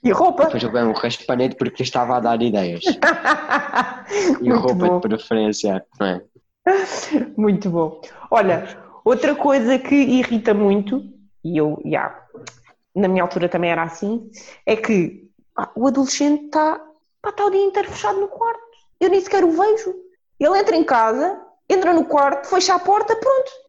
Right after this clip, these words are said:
Speaker 1: Pá, eu nem o vejo o resto do dia.
Speaker 2: Isso chama-se privacidade.
Speaker 1: O dia todo ele nem sequer conversa comigo.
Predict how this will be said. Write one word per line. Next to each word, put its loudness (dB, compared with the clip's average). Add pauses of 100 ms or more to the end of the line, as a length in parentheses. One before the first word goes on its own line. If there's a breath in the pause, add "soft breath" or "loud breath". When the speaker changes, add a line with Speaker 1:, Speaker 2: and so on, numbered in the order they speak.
(200)
Speaker 1:
Pá, 2
eu 4
nem 6
o 2
vejo 6
o 2
resto 0
do 6
dia. 4 (460)
Speaker 2:
Isso -2
chama-se -2
privacidade. -2 (400)
Speaker 1:
O -4
dia 0
todo 2
ele 2
nem 2
sequer -2
conversa 0
comigo. -4